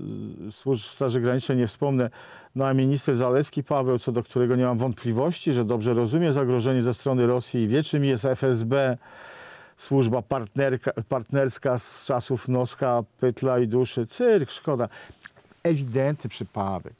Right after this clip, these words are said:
na pewno przypadek. Oni to wszystko poprawią. Następnym razem, jak Jelonek zada pytanie Kosiniakowi, zobaczycie, jak pójdzie. No. Proszę państwa, o tych komisjach śledczych,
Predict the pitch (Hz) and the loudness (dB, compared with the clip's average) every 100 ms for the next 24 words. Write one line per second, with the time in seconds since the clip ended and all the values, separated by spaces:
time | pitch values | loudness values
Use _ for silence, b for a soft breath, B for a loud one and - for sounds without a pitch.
0 | - - 151 - 185 160 117 - 113 - | -14 -6 -6 0 0 0 -4 -8 -10 -8
1 | 98 90 - 160 196 170 202 - 170 175 | -8 -8 -4 -2 -2 -4 -8 -6 -6 -4
2 | 151 170 170 160 127 117 120 - 185 175 | -4 -2 0 0 0 -2 -2 0 -2 -2
3 | 165 151 165 175 147 135 127 - 143 170 | -2 0 0 0 0 -2 -2 0 0 2
4 | 156 120 165 113 131 117 - 139 110 98 | 0 -2 -2 -2 -4 -2 0 0 -2 -4
5 | B B B B - 147 156 147 131 160 | B B B B -4 -2 0 -2 0 0
6 | 147 151 151 - 156 - 131 - 139 104 | 0 0 -2 -2 -4 0 -2 -2 -2 -2
7 | 85 92 120 131 127 _ B B B B | -2 -4 -4 -6 -10 _ B B B B
8 | B B B B _ 170 165 165 185 - | B B B B _ -2 0 2 0 0
9 | 185 156 135 117 101 B B B B B | 0 0 0 -6 -14 B B B B B
10 | B B 147 151 156 151 - - - - | B B -8 -2 0 -2 -4 -14 -10 -4
11 | 135 170 160 147 117 - 135 120 - - | -2 -2 -2 -4 -4 -4 -2 -2 -2 -8
12 | 120 117 135 - - | -6 -6 -8 -14 -20